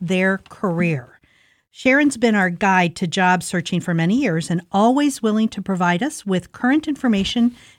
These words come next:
needed by so many job applicants. Some of you know Sharon as the LinkedIn coach or the resume coach. She is generously provides job searching information to Central Ohioans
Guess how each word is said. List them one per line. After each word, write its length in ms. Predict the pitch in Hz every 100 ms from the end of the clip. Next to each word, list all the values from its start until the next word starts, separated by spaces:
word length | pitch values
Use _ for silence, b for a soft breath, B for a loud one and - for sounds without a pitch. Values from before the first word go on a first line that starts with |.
| 208
needed 340 | 214 208 190
by 300 | 185 175 180
so 320 | - - 254 240
many 520 | 202 190 160 151 175
job 320 | 160 180 165 -
applicants. 680 | 170 175 180 - 160 139 - b b b b
Some 260 | - 208
of 120 | 220
you 160 | 262 302
know 180 | 277 269
Sharon 460 | - 226 214 311
as 160 | 247 -
the 140 | 196
LinkedIn 520 | 170 185 226 - 294 302
coach 340 | 285 339 - -
or 240 | 202 185
the 160 | 170 165
resume 480 | 180 311 233 185
coach. 540 | 147 - 151 170 240 - b b
She 180 | b -
is 180 | 208 180
generously 920 | 165 - 262 302 254 185 - 190 175
provides 600 | 165 - 165 170 165 147 - -
job 340 | 160 196 214 196
searching 520 | - 190 - 196 202
information 680 | - 247 269 226 180 - 170
to 80 |
Central 400 | 175 247 240 240
Ohioans 600 | 208 190 208 202 190 196